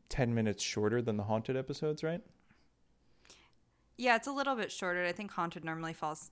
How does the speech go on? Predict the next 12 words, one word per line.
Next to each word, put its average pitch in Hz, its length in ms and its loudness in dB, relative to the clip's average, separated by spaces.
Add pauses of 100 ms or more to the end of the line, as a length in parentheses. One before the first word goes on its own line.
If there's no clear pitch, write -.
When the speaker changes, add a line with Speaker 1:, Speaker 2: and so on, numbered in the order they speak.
(140)
Speaker 2:
somewhere 170 340 -2
between, 165 260 -6
like, 160 140 -8
twenty-four 151 560 -6
and 147 140 -10
thirty, 139 320 -8
and 147 120 -10
these 147 200 -12
are 135 160 -4 (160)
normally 165 320 -6
around 160 240 -6
twenty. 170 560 -8